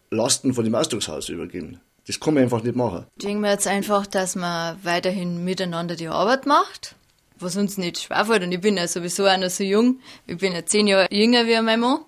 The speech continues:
Speaker 2: Und glaub, dass wir uns einfach gut verstehen, weil ich jetzt mit der angehenden Schwiegertochter recht gut auskomme. Und dann, wenn einmal vielleicht Enkel kommen,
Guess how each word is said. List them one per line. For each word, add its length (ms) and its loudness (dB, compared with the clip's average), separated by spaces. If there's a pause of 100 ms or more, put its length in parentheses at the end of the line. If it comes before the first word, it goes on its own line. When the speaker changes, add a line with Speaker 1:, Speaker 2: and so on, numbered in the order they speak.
(340)
Speaker 2:
Und 220 -8
glaub, 240 0
dass 160 4
wir 300 -4
uns 140 -6
einfach 460 -4
gut 220 0
verstehen, 580 0
weil 160 4
ich 60 0
jetzt 380 -4
mit 220 -8
der 420 -2
angehenden 680 0
Schwiegertochter 1120 2 (160)
recht 280 -2
gut 140 0
auskomme. 500 2 (800)
Und 220 -4
dann, 240 -2
wenn 120 -2
einmal 220 -4
vielleicht 380 -4
Enkel 360 0
kommen, 500 2